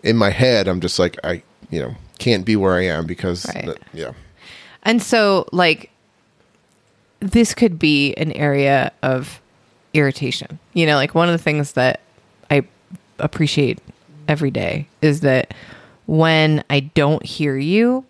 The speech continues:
Speaker 2: or when I'm like, "Wait, what?" Or,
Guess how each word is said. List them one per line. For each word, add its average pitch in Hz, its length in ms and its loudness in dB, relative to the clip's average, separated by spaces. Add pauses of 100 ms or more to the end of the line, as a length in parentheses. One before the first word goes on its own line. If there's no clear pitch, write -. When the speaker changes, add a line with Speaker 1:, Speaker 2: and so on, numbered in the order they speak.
Speaker 2:
or 151 160 2
when 147 140 0
I'm 147 140 2
like, 143 200 0
"Wait, 143 240 -2
what?" 202 400 0 (680)
Or, 151 400 2